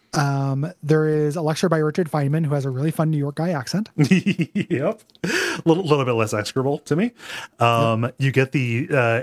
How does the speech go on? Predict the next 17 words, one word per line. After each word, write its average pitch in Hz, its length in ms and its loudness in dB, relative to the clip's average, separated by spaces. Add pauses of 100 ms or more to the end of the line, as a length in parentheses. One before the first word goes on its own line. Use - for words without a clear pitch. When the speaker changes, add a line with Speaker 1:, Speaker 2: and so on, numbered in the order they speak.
Speaker 2:
ending 123 400 0
of 117 140 0
Tarkovsky, 117 800 0
Tarkovsky's 110 720 0
Nostalgia, 170 680 0 (420)
uh, 104 320 4
which 107 300 2
is 120 360 4
Speaker 1:
Mm-hmm. - 120 -2
Speaker 2:
in 120 100 2
and 117 100 2
of 113 120 2
itself 131 560 0
an 147 140 2
incredibly 143 800 0
imposing 139 680 0
work - 440 -4